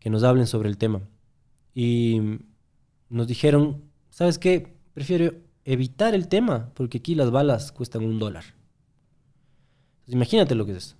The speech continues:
que ya te manden a matar por veinte dólares. Que te manden a matar por cincuenta dólares. Y así va subiendo, pero mandar a matar a una persona por veinte dólares, eso realmente es lo que cuesta nuestra vida. Entonces no creo que haya libertad de expresión aquí en el país,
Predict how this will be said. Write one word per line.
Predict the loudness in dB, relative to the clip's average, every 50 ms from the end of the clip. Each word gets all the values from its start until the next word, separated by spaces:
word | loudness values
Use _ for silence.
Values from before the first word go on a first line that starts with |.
| _ _
que | -2 -2
ya | -2 0
te | 2 2
manden | 4 4 4 4 4 4
a | 2
matar | 2 0 0 2 2 2 2 0 -2 -8 -20 -20 _ _ _ _ _ _ _ _ _
por | -6 -4
veinte | -4 -4 -4 -6 -10
dólares. | -14 -16 -18 -20 -20 -20 -20 _ _ _ _ _ _ _ _ _ _ _ _ _ _ _ -20 -20 _ _ _ _
Que | -10
te | -4 -2
manden | 0 2 2 2 4
a | 2
matar | 2 0 0 2 2 2 2 2 0
por | -4 -6 -6
cincuenta | -4 -4 -2 0 0 0 -2 -4
dólares. | -8 -8 -12 -16 -20 -20 -20 -20 -20 _ _ _ _ _ _ _ _ _ -10
Y | -8
así | -8 -4 -4 -2 -2
va | -2 -2
subiendo, | -2 0 0 2 2 2 2 0
pero | 0 0 0 2 0 0 -2 -6 -8
mandar | -8 -8 -6 -4 -4
a | -4
matar | -4 -4 -2
a | -2
una | -2 -4
persona | -4 -8 -8 -8 -8
por | -8 -8 -6
veinte | -6 -6 -4 -4 -4
dólares, | -4 -2 -2 -2 -4
eso | -2 -2 -2 -2
realmente | 0 0 0 0 0 -2 -4
es | -6
lo | -8 -10
que | -10 -12
cuesta | -12 -10 -6 -6
nuestra | -6 -6 -6 -6 -6
vida. | -4 -2 -2 -2 -2
Entonces | -4 -6 -8 -10 -6 -2
no | -2 -2 -2 0
creo | 0 0 0 0
que | -2 -4
haya | -4 -2
libertad | -4 -6 -6 -8 -8 -10
de |
expresión | -10 -10 -12 -10 -8 -6 -6
aquí | -6 -6 -6
en | -8 -8
el |
país, | -6 -4 -4 -4 -4 -6